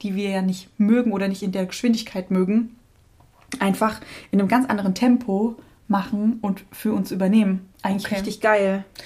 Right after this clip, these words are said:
Speaker 2: Also kann man eigentlich so sagen, jetzt ist unsere, unser Zeitalter ist angebrochen.
Speaker 1: Ja, klingt fast so. Ich lese mal weiter, vielleicht, ähm,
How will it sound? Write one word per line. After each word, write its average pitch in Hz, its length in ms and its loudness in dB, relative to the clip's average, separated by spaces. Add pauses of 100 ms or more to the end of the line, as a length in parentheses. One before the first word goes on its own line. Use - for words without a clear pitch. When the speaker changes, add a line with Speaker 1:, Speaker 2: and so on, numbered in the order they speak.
(200)
Speaker 2:
Also 190 160 -4
kann 208 140 0
man 185 100 -2
eigentlich 220 320 -2
so 214 120 -4
sagen, 226 580 2
jetzt 226 180 -4
ist - 120 -10
unsere, 202 540 -6
unser 196 200 -4
Zeitalter 196 540 -4
ist 175 120 -10
angebrochen. 202 680 -2 (580)
Speaker 1:
Ja, 170 140 -4
klingt 233 320 -4
fast 190 260 -2
so. 180 180 0
Ich 185 120 -2
lese 262 180 2
mal 185 120 4
weiter, 196 300 2
vielleicht, 185 380 -2
ähm, 180 340 2